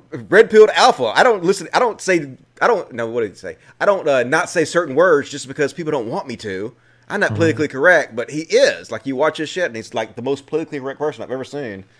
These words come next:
Speaker 1: What is your number
Speaker 2: Yeah.
Speaker 1: one criticism of the left?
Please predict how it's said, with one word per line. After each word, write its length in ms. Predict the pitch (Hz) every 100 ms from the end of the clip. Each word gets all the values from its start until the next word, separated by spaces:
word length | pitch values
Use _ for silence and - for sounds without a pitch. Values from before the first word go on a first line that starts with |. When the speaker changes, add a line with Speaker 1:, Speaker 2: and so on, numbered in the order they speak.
| _ _ _ _ _ _ _ _ _ _ _ _ _
Speaker 1:
What 180 | 110 202
is 80 | 180
your 100 | 147
number 200 | 160 190
Speaker 2:
Yeah. 60 |
Speaker 1:
one 100 | 185 165
criticism 600 | 180 180 - 143 120 139
of 200 | 135 101
the 100 | 117
left? 840 | 113 151 131 78 - - - -